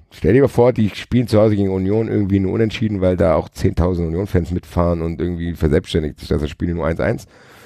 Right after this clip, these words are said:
und verlieren dann vier eins in Frankfurt. Ich glaub tatsächlich, dass dann irgendwann, da platzen dann da ein paar von diesen roten Köpfen, glaub ich, und naja,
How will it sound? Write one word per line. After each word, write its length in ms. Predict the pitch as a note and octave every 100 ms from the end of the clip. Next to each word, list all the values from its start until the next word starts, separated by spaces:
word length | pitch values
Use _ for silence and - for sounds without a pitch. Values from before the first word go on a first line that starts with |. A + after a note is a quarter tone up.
| -
und 100 | -
verlieren 400 | D#2 G2+ G2+ A2+
dann 140 | A2 G2+
vier 220 | - A2+
eins 140 | F#2
in 80 | F#2
Frankfurt. 400 | F2+ A2+ F#2 D#2+ - _ _ - _ _ _
Ich 80 | -
glaub 140 | D#2+
tatsächlich, 400 | D#2+ A#1+ E2 F#2+
dass 240 | F#2 F2+
dann 220 | - F2 -
irgendwann, 680 | F2 F#2 E2+ D2+ D#2 F2 - _ _ _ _ _ _ _ _ _ _ _ - _
da 400 | - G#1+ A1 A#1+ - _
platzen 400 | - C#2 - D#2+
dann 180 | B1+ B1+
da 140 | A#1+ A#1+
ein 60 |
paar 220 | - B1+
von 180 | B1 -
diesen 160 | A#1+ A#1
roten 240 | A#1 -
Köpfen, 340 | - C2 - A#1
glaub 200 | A#1 A#1+
ich, 120 | C2+
und 340 | G#1 B1 - - _ - - - - - - - - _ -
naja, 260 | A#1+ A1+